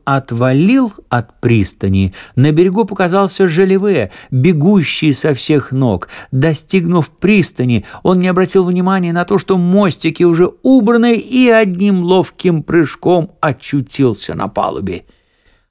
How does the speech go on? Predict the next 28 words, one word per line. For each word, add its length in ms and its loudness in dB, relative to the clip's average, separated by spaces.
«А 180 -2
я 320 -2
уж 420 -4
думал, 840 -2
что 360 -2
мы 300 0
без 400 0
вас 440 -4
уедем», 640 -2
кисло 420 0
заметил 480 -2
англичанин. 800 -2
«Не 120 4
беда», 420 2
возразил 540 -2
тот, 300 -6
«я 300 2
бы 120 2
вас 200 0
все 160 -6
равно 240 0
догнал. 500 -2
Или 240 2
в 60 2
лодке, 720 0
или 200 2
на 120 -2
почтовых. 640 0